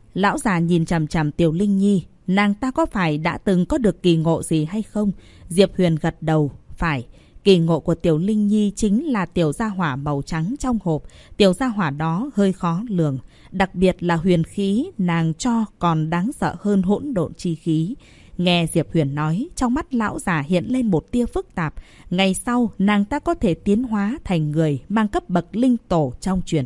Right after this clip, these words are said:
thuyết. Diệp Huyền hỏi, "Linh tổ là gì?" Lão già liếc nhìn Diệp Huyền,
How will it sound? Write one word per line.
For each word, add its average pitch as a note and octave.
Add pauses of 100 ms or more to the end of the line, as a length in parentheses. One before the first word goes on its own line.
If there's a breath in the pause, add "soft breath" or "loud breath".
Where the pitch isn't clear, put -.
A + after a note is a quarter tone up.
(120)
thuyết. A3+ (540 soft breath)
Diệp F#3
Huyền E3
hỏi, D#3 (380 soft breath)
"Linh G3
tổ E3
là D#3
gì?" D#3+ (360 soft breath)
Lão G3+
già F3
liếc B3+
nhìn F3
Diệp D#3 (100)
Huyền, D#3